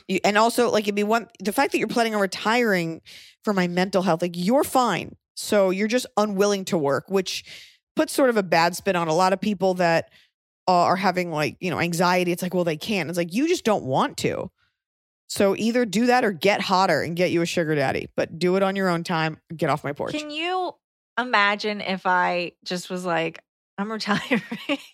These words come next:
Speaker 1: and just, you can't just say, you can't just declare. It's not like when Michael Scott declares bankruptcy. Like, you
Speaker 2: You
Speaker 1: can't just be
Speaker 2: also,
Speaker 1: like,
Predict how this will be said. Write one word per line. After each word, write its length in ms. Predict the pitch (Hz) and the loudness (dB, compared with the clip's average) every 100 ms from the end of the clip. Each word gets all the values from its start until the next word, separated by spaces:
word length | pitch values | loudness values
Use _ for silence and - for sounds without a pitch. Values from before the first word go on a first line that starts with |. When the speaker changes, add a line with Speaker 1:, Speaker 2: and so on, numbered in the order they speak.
| 349 403 285 240 269 254 | -4 -4 -6 -6 -8 -6
Speaker 1:
and 100 | 277 | -10
just, 480 | - 330 - - 240 | -6 -6 -8 -12 -10
you 120 | 311 | -10
can't 300 | - 381 440 | -4 -2 -2
just 180 | - 453 | -2 -2
say, 220 | - 339 320 | 0 0 0
you 180 | 294 | -4
can't 260 | 302 359 370 | -4 -2 -2
just 200 | 403 - | -4 -4
declare. 360 | 302 - 269 247 | -4 0 2 2
It's 140 | - | 0
not 180 | 254 247 | -2 0
like 140 | 285 | -2
when 140 | 277 247 | -2 0
Michael 280 | 214 220 214 | -2 0 -4
Scott 300 | - 202 190 | 2 0 0
declares 360 | 196 202 196 | -6 -4 -4
bankruptcy. 640 | 175 175 180 151 - 143 113 | 0 0 0 -4 -4 -6 -4
Like, 200 | 151 208 | -4 -2
you 60 | |
Speaker 2:
You 120 | 226 240 | 0 4
Speaker 1:
can't 40 | |
just 180 | 247 240 | 4 4
be 40 | 247 | 2
Speaker 2:
also, 100 | 220 | 2
Speaker 1:
like, 160 | 240 | 0